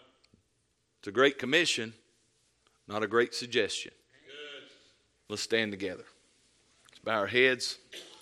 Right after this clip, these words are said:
Speaker 1: You may have sat there all evening and said, "You know what? He's right, but I just don't think I can do it." But now you're getting it. Wonder what happened if you just get on the altar tonight and say, "God, I know I can't do it,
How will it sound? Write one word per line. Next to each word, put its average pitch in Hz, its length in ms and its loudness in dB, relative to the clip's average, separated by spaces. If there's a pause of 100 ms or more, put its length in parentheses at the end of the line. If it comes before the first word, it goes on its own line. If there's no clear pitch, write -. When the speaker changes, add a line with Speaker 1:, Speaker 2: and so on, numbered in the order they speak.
(1400)
Speaker 1:
You 120 180 -2
may 135 200 4
have 117 120 2
sat 135 320 4
there 131 180 8
all 135 300 8
evening 143 420 2
and 110 80 -6
said, 113 220 -6
"You 127 100 -2
know 135 140 4
what? 139 320 6 (1200)
He's 131 260 -2
right, 135 320 6
but 104 100 -4
I 120 120 4
just 120 240 -4
don't 113 180 -6
think 120 220 0
I 123 120 4
can 104 200 -8
do 120 240 4
it." - 40 -10 (640)
But 95 100 -10
now 123 120 4
you're 131 200 2
getting 117 260 0
it. - 60 -20 (2750)
Wonder 147 240 0
what 151 220 6
happened 156 280 6
if - 80 -12
you 139 100 -6
just 139 200 -2
get 143 120 0
on 131 160 2
the 131 40 2
altar 143 320 2
tonight 113 320 -2
and - 80 -14
say, 113 140 -4
"God, 131 240 4
I 135 140 6
know 135 200 2
I 113 120 2
can't 107 320 -4
do 110 180 4
it, - 120 -2